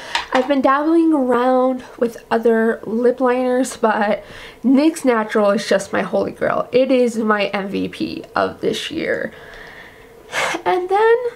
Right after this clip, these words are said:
did ha-, no, I'm not doing a liquid lipstick. If my twenty uses, I have to do these,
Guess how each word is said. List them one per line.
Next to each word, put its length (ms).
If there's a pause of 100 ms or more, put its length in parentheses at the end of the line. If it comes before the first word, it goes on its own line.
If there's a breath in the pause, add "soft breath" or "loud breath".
did 160
ha-, 220 (140)
no, 400
I'm 140
not 260
doing 180
a 60
liquid 240
lipstick. 520
If 280
my 100
twenty 340
uses, 480 (380 loud breath)
I 60
have 140
to 60
do 160
these, 280